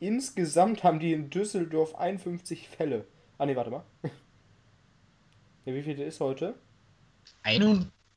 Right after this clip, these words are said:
Speaker 2: nur einundfünfzig?
Speaker 1: Nein, ich hab mich grad vertan. Die hatten im, im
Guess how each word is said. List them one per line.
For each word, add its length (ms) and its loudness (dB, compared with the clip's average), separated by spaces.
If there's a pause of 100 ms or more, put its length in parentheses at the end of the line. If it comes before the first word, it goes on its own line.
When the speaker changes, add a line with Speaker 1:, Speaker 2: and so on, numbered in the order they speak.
(220)
Speaker 2:
nur 120 0
einundfünfzig? 1120 4
Speaker 1:
Nein, 460 8
ich 100 -2
hab 80 2
mich 120 -4
grad 160 0
vertan. 640 -4 (1040)
Die 120 2
hatten 300 0
im, 360 -4
im 540 -4